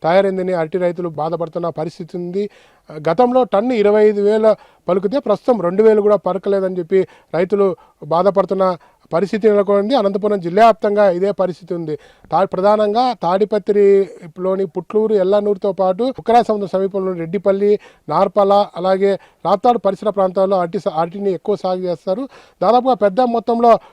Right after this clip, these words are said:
అరటి సాగు అయినప్పటికీ, దిగుబడి అధికంగా వచ్చినప్పటికీ మాత్రం, ఆ, కొనుగోలుదారులు లేకపోవడంతో రైతులు పంటను పొలాల్లోనే వదిలేస్తున్న పరిస్థితి ఉంది.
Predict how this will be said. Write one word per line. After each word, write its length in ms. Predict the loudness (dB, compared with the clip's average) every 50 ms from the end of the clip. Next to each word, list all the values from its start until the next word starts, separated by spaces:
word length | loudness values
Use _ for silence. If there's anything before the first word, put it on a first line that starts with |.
| _ _ -6
అరటి 360 | -4 -4 -2 0 0 0 -2 -2 -6 -12
సాగు 440 | -4 0 2 4 4 4 4 4 4
అయినప్పటికీ, 520 | 4 4 2 0 -2 -2 -2 -2 -2 -4 -6
దిగుబడి 360 | -4 -2 0 0 2 4 4
అధికంగా 360 | 2 2 0 -2 -2 0 0
వచ్చినప్పటికీ 480 | 0 0 -2 -4 -4 -4 -6 -8 -6 -4
మాత్రం, 340 | -4 -4 -2 0 -2 -2 -2 _ _ _ _ _ _ -12
ఆ, 120 | -10 -10
కొనుగోలుదారులు 760 | -6 -4 -2 0 4 6 6 6 4 4 2 2 2 2 0 0
లేకపోవడంతో 500 | -2 -2 -2 -2 -2 -2 -2 -2 -2 0
రైతులు 440 | 0 0 0 0 4 4 4 4 4 0 -8 _ _ _ _ -4
పంటను 360 | -2 0 2 4 4 4 4 2 0 _ _ -4
పొలాల్లోనే 400 | 0 4 6 6 6 6 4 2
వదిలేస్తున్న 420 | 2 0 0 0 0 -2 -2 -2 -4
పరిస్థితి 440 | -2 -2 -4 -8 -8 -12 -14 -12 -12
ఉంది. 160 | -12 -12